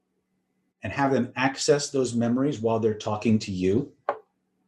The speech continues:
you not only link those feelings to you,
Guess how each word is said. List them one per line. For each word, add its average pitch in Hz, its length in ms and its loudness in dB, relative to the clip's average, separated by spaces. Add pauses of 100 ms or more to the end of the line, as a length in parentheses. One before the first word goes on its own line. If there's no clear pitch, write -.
(640)
you 147 140 -2
not 156 300 0
only 226 260 0
link 139 600 0 (1400)
those 120 400 2
feelings 165 760 -2
to 92 120 -2
you, 82 360 -2